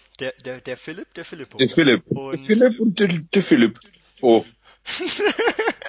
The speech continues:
Speaker 1: Aber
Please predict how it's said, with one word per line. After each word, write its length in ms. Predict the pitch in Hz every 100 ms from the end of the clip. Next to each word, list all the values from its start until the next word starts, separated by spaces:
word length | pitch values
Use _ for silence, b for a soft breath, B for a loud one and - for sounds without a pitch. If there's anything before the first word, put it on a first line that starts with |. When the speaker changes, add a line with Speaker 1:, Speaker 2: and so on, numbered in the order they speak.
| - _ - - - - - - B B B B B B B B B B _ B B B B B -
Speaker 1:
Aber 600 | 151 151 151 147 147